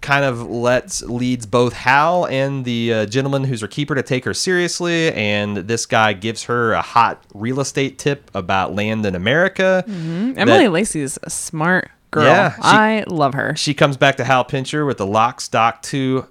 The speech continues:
Speaker 1: non-smoking barrels
Speaker 2: <laughs>
Speaker 1: and this, uh, land
Speaker 2: She's ready to
Speaker 1: deal.
Speaker 2: duel.
Speaker 1: Yeah, so I never even thought about the,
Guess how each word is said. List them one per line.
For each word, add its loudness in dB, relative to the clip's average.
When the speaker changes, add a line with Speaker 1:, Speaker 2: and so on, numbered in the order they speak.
Speaker 1:
non-smoking -4
barrels 0
Speaker 2:
<laughs> -16
Speaker 1:
and 0
this, -2
uh, 2
land 2
Speaker 2:
She's 0
ready 2
to -2
Speaker 1:
deal. 0
Speaker 2:
duel. 0
Speaker 1:
Yeah, 6
so 6
I 0
never 4
even -2
thought 4
about -2
the, -4